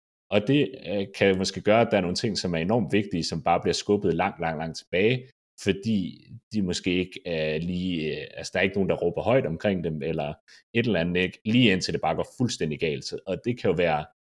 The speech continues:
øh, det kunne for eksempel være teknisk gæld, eller et eller andet, altså, hvor, hvor der er noget, det er jo ikke et her og nu problem, men fordi, hvis vi ikke hele tiden har styr på, at det faktisk er i backloggen, så kan vi misse nogle deadlines, der gør, at vi lige pludselig har ekstremt travlt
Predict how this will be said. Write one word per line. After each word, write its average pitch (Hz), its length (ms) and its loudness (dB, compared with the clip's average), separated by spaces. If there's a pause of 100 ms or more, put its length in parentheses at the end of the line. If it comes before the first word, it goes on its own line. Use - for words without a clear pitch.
(240)
øh, 71 160 -6 (100)
det 120 120 0
kunne 95 160 -6
for 82 60 0
eksempel 78 340 -2
være 71 360 -2 (120)
teknisk 73 360 -6
gæld, 76 220 -4
eller 73 280 -12
et 87 120 -6
eller 80 140 -6
andet, 73 220 -10 (180)
altså, 78 420 -6
hvor, 82 360 -4 (540)
hvor 87 80 0
der 82 60 0
er 80 60 0
noget, 85 240 2
det 87 140 -6
er 101 40 4
jo 98 100 6
ikke 101 140 2
et 98 60 -6
her 107 140 0
og 87 60 0
nu 107 180 0
problem, 90 340 -4
men 82 280 -4
fordi, 117 400 -4 (720)
hvis 92 160 -6
vi 101 80 2
ikke 110 140 -2
hele 117 160 0
tiden 110 180 -2
har 85 60 0
styr 113 300 0
på, 95 60 0
at 85 60 0
det - 80 -6
faktisk - 300 -2
er 101 240 2
i 95 60 -4
backloggen, 78 540 -2 (720)
så - 220 0
kan 101 100 2
vi 90 100 2
misse 101 340 0
nogle 78 220 0
deadlines, 80 460 0
der 87 100 -2
gør, 85 140 0
at 82 60 -2
vi 87 60 -2
lige 95 180 0
pludselig 80 280 -4
har 80 80 -4
ekstremt 85 440 -2
travlt - 340 -12